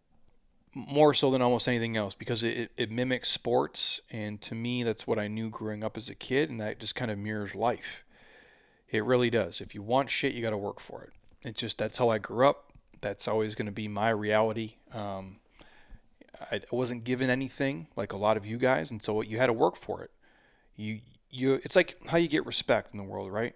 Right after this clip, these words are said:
You fucking earn respect. You do. You earn it from your peers, uh, in sports, whether it's 'cause you're, the talent you have or the work ethic or both,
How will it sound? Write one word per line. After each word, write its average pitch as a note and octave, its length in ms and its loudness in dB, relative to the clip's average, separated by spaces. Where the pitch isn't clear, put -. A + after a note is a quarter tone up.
You - 100 -14
fucking C#3+ 280 2
earn B2+ 180 0
respect. - 520 -10
You G#2+ 80 -10
do. B2 260 0
You - 80 -10
earn B2+ 140 -2
it C3 80 -4
from D3 100 -4
your C3+ 120 -2
peers, - 520 -2
uh, G2 200 0
in A#2+ 120 -6
sports, - 540 0
whether A#2+ 220 0
it's A#2 140 -2
'cause A#2+ 200 -2
you're, A2+ 160 -6
the B2 140 -4
talent C3 480 -4
you C3+ 120 -2
have B2+ 380 -2
or A2+ 120 2
the A2 80 -2
work A2+ 320 0
ethic C#3 500 -2
or C3+ 160 2
both, - 500 2